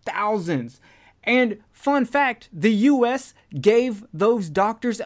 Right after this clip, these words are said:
immunity in exchange to learn what they had learned about biological and chemical warfare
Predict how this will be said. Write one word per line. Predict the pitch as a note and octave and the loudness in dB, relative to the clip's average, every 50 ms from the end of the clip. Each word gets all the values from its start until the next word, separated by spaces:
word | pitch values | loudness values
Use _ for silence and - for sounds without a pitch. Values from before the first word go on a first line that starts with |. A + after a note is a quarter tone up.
| - G3+ | -2 -2
immunity | A#3+ A#3 A3+ A#3 B3 C4+ D4+ E4 F4+ F4+ D4 G3 D3 C3 A#2+ B2+ D3 E3 - _ _ _ _ _ _ _ | 0 0 2 2 4 4 4 2 2 0 0 -2 -2 -4 -6 -8 -10 -12 -14 _ _ _ _ _ _ _
in | - A3 B3 A#3+ | -2 0 2 2
exchange | A#3+ G3 - - - - - - B3 C4 C#4 B3+ G#3+ F3 D3 C#3 C#3 C#3 - - _ _ _ _ _ | 2 0 -2 -8 -10 -10 -4 -2 -2 0 0 0 0 0 0 -2 -2 -4 -8 -14 _ _ _ _ _
to | - - G3 | -2 0 0
learn | F3+ F3 F#3 G3+ A#3 B3 A#3+ | 0 2 0 0 0 0 0
what | A#3 A3+ G3 - | 0 -2 -2 -2
they | G#3 G#3 | -2 -2
had | G#3 G3+ G3 | 0 -2 -2
learned | F3 F3 F#3+ G3+ F#3+ E3+ D3 C3+ B2 - - - | -2 -2 -2 -2 -2 -2 -4 -4 -6 -8 -8 -8
about | E3 D3+ D3+ D#3+ D3+ B2 D3+ C#3 - | -6 -4 -2 -2 -2 -4 -6 -8 -4
biological | D3+ E3+ G#3 A#3 A#3+ A3 G3+ G3+ G#3 F#3+ F#3+ - G#3 F#3 | -2 0 0 0 -2 -2 -2 -2 -4 -4 -4 -6 -6 -6
and | D#3+ D3 C3+ | -6 -8 -8
chemical | - - G3 A3+ A#3+ A#3+ - A#3 G3 | -6 -6 -6 -6 -4 -2 -4 -4 -4
warfare | E3 D#3+ E3+ F3+ G3+ A3 A3 G3+ - - - D#3 C3 A2 G2+ F#2+ D#2+ - | -4 -6 -6 -4 -2 -2 -4 -4 -8 -10 -8 -8 -6 -6 -10 -12 -18 -20